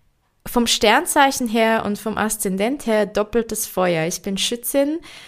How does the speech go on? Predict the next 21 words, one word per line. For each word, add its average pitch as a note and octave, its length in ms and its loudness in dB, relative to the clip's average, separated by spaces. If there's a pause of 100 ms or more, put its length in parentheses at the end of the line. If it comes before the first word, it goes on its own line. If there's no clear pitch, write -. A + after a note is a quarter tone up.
(160)
mit A3 380 -2
Aszendent G3+ 640 0
Löwin G#3 540 4
und G3 180 -4
das G3+ 140 0
sind G#3 140 -2
beides G#3+ 360 2
Feuerzeichen. F3+ 760 -2
Und F3 140 -8
das - 180 -4
merkt G#3 460 0
man A3+ 240 -2
tatsächlich, B3+ 920 0
ob C4 180 0
du C#4+ 80 -4
jetzt C#4 200 0
an A3+ 120 -4
Astrologie G#3 720 -2
glaubst A3 380 -2
oder F#3 140 0
nicht. A3+ 560 -4